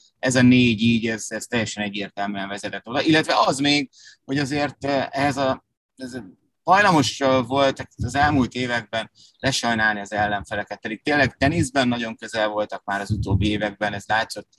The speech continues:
két szetre menő mérkőzéseken sokszor, ö, és az, hogy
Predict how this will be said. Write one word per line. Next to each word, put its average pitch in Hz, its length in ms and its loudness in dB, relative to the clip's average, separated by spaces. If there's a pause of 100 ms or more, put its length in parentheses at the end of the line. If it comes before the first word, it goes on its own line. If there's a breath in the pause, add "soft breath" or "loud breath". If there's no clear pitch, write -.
(260 loud breath)
két 120 240 0
szetre 107 320 -4
menő 107 440 -2
mérkőzéseken 104 920 -6
sokszor, 127 640 0 (580 loud breath)
ö, 117 400 2 (800)
és 113 220 -2
az, 139 320 2
hogy 127 280 -4